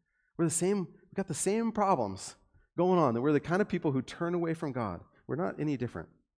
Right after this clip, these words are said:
Verse twenty-two, "And yet now he has reconciled you to himself through the death of Christ in his physical body." Through, uh, through death, to present you, oh, sorry, I had a different version here,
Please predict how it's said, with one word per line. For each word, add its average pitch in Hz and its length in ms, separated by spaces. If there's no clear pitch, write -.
Verse 131 160
twenty-two, 110 520
"And 123 160
yet 139 380
now 156 520
he 165 260
has 143 240
reconciled 151 680
you 156 160
to 160 160
himself 151 600
through 139 180
the 123 100
death 139 440
of 127 160
Christ 101 440
in 113 100
his 101 180
physical 120 360
body." 90 380
Through, 143 360
uh, 127 40
through 185 240
death, 139 300
to - 60
present 151 320
you, 131 140
oh, 113 60
sorry, 107 160
I 101 40
had 101 80
a 87 40
different 95 240
version 85 180
here, 90 160